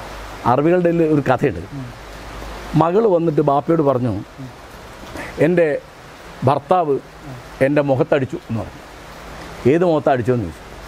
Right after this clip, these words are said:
അപ്പോൾ അവൾ പറഞ്ഞു, "ഇടത്തെ മുഖത്താണ് അടിച്ചത്, ഇടത്തെ കവിളത്താണ് അടിച്ചത്." അപ്പോൾ ഇദ്ദേഹം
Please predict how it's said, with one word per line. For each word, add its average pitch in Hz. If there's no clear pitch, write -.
അപ്പോൾ 120
അവൾ 127
പറഞ്ഞു, 135
"ഇടത്തെ 120
മുഖത്താണ് 117
അടിച്ചത്, -
ഇടത്തെ 127
കവിളത്താണ് 131
അടിച്ചത്." 92
അപ്പോൾ 139
ഇദ്ദേഹം 175